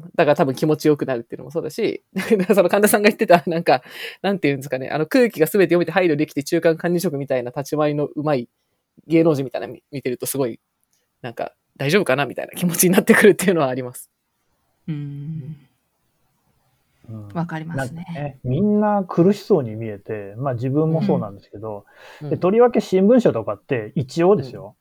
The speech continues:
Speaker 1: うん。
Speaker 3: 表現の自由とかを標榜しているわけだから、そういうところで忖度するのは最も、それこそ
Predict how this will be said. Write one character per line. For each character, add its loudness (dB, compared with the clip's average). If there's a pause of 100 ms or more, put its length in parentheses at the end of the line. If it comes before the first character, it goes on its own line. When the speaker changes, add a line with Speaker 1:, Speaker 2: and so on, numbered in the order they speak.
(140)
Speaker 1:
う 4
ん。 8
Speaker 3:
表 6
現 0
の 0
自 -2
由 4
と -4
か -8
を -10
標 0
榜 2
し -10
て -2
い 2
る 2
わ 2
け -6
だ -10
か -6
ら、 -2
そ 4
う 6
い 8
う 6
と 2
こ 4
ろ 6
で -2
忖 2
度 -2
す -6
る -6
の -8
は -6
最 0
も、 2
そ 0
れ 4
こ 2
そ 0